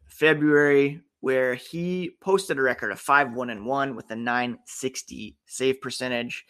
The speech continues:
Again, I've been talking this week about how he belongs in Calder Trophy conversation. I do think Mo Seider in Detroit probably has that award locked up, but,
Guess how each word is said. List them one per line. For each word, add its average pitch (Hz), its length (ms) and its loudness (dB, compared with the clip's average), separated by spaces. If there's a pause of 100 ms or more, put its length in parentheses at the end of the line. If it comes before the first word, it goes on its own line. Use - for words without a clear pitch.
(460)
Again, 123 260 0
I've 113 120 -2
been 117 100 -6
talking 123 380 0
this 123 180 -8
week 131 220 -4
about 104 260 -2
how 113 200 0
he 120 100 -2
belongs 117 560 -2
in 113 320 -10 (760)
Calder 156 600 6 (580)
Trophy 156 500 0
conversation. 156 840 -2 (400)
I 120 80 -2
do 139 160 2
think 139 220 -2
Mo 135 180 0
Seider 131 440 2
in 113 120 -6
Detroit 123 460 -2 (1300)
probably 160 520 4
has 156 240 6
that 151 320 0 (240)
award 147 320 2
locked 143 320 2
up, 190 280 0 (400)
but, 117 400 -2